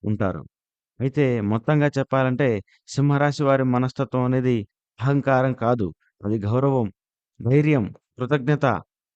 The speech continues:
రక్షణ, ప్రేమ, సున్నితత్వం, నాయకత్వం ఇవన్నీ ఒకే వ్యక్తిత్వంలో ఉండడం వల్ల వాళ్ళు అందరికీ కూడా ఒక ప్రత్యేకమైన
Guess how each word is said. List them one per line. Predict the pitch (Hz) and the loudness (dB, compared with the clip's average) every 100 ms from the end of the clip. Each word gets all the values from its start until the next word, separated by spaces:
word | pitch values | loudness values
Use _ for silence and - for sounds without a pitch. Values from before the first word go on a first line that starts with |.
| _ _ _ - | _ _ _ -8
రక్షణ, | 123 - 160 151 107 - - - | -8 -2 0 0 0 -6 -16 -8
ప్రేమ, | 117 139 143 104 - _ _ _ _ | -2 0 0 -4 -10 _ _ _ _
సున్నితత్వం, | - 147 156 156 - 151 98 - _ _ _ _ _ _ _ _ 92 | -4 -2 0 -2 0 -2 -2 -8 _ _ _ _ _ _ _ _ -6
నాయకత్వం | 101 117 165 151 143 131 113 - _ _ - | -2 2 2 2 0 0 0 -2 _ _ -6
ఇవన్నీ | 110 123 151 139 113 110 _ - | -2 0 0 0 -2 -6 _ -10
ఒకే | 104 156 | -2 0
వ్యక్తిత్వంలో | 139 135 135 131 131 131 120 | 0 0 -4 -4 -2 0 0
ఉండడం | 110 123 131 127 | 0 0 0 0
వల్ల | 120 135 135 92 _ _ - | 0 2 0 -2 _ _ -8
వాళ్ళు | 107 127 131 117 107 | -2 0 0 0 -4
అందరికీ | 104 117 131 135 143 | -4 -2 -2 -2 -4
కూడా | 123 120 123 110 101 _ _ - | -4 -4 -2 -2 -4 _ _ -8
ఒక | 117 | -6
ప్రత్యేకమైన | 123 123 123 - 156 156 139 139 | -6 -6 -6 0 0 2 2 2